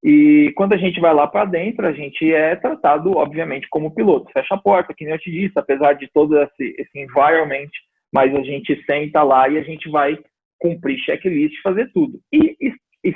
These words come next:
sempre preparado pra ter alguma pane. Às vezes, pane que você nunca viu. Às vezes, sabe, é, é, por exemplo, a primeira vez que eu fui pra lá, Galena,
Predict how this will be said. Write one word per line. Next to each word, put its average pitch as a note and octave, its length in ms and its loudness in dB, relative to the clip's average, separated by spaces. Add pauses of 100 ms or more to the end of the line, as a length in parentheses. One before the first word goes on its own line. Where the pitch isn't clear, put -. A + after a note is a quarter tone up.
sempre B3 400 0
preparado D#3 760 0
pra F#3+ 160 -4
ter F#3+ 220 -2
alguma G3+ 340 -4
pane. F3 360 -4 (280)
Às A#3+ 80 -8
vezes, B3 260 -8
pane B3 240 -2
que - 120 -18
você B3 120 0
nunca B3 600 2
viu. F#3+ 420 0 (320)
Às B2+ 80 -18
vezes, E3 400 0 (420)
sabe, D3+ 480 0
é, A#2+ 280 -6 (680)
é, B2 280 2
por D3+ 180 0
exemplo, C3+ 180 -2
a B2+ 80 0
primeira F3 320 2
vez E3 220 -2
que D3+ 80 -4
eu C#3 60 -2
fui C#3 160 -6
pra B2+ 180 -2
lá, F#3 180 2
Galena, C3 400 -4